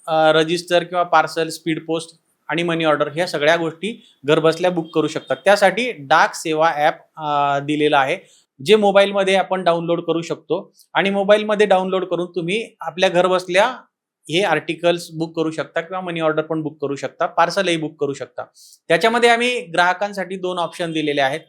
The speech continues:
एक तर ते आर्टिकल बुक केल्यानंतर ते स्वतः पोस्ट ऑफिसमध्ये आणून देऊ शकतात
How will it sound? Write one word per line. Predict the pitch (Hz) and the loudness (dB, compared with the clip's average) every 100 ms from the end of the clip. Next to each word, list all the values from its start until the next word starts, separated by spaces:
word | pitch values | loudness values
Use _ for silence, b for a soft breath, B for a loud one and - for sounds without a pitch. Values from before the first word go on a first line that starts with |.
| B B B B B | B B B B B
एक | 196 202 | 0 2
तर | 247 | 4
ते | 247 | 4
आर्टिकल | 226 220 226 226 | 2 -2 -6 -6
बुक | 220 220 | -6 -6
केल्यानंतर | 214 202 214 196 196 196 196 | -4 -2 -2 -2 -2 -2 0
ते | 214 | -2
स्वतः | 208 175 170 185 185 | 2 2 6 6 6
पोस्ट | 220 202 190 | 2 -2 -2
ऑफिसमध्ये | 185 180 175 175 170 | -4 -4 -8 0 2
आणून | 165 175 | 2 0
देऊ | 165 165 | -2 -2
शकतात | 165 151 - 160 | -2 -4 2 2